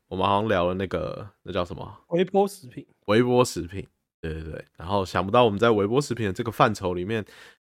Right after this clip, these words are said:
Speaker 1: 其实还有一大块没聊到，就是冷冻的食品。
Speaker 2: 对。
Speaker 1: 然后我觉得其实台湾放冷冻，可以放冷冻库久放的东西还蛮多的。<laughs>
Speaker 2: 对。但我认真在想，我真的常常吃到的冷冻食品，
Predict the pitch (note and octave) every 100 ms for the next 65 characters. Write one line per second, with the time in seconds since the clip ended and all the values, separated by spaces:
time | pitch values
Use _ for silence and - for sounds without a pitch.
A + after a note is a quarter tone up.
0 | _ A#2+ C#3 C3+ G#2 A#2 A2 A#2 G2+ F#2+
1 | F#2 G2+ G2+ G2+ A2 F#2+ F2+ E2 B2 A2
2 | F#2 - - - - D#2+ D#2+ D#2+ - _
3 | _ _ _ _ _ _ - A#2 _ _
4 | _ F#2+ C3+ A2 F#2+ F#2+ F#2+ - G2 F#2+
5 | F#2 F#2 - _ G2 G2 A2+ A#2+ B2 C#3+
6 | A#2 F2+ F2 - - B2+ B2 C3+ F#2+ F2
7 | A2 G#2+ A#2+ G#2+ F#2+ - E2 G2 G#2+ F2+
8 | F#2 F#2 F2+ F2+ F2+ E2 E2 E2+ E2+ A2
9 | - - - - - _ _ _ _ _
10 | _ - _ _ _ F#3+ A#2 - _ _
11 | _ _ _ _ _ _ - D#4+ A3+ D#3+
12 | E3+ B3+ B3+ B3+ C4 A#3 - B2 B2 C#3
13 | D3+ - - C#4 C4+ F3+ C#3+ D#3 F3 -
14 | - G3 G#3+ C3+ B2 A#2 F3 F3+ - B2+
15 | - A#2+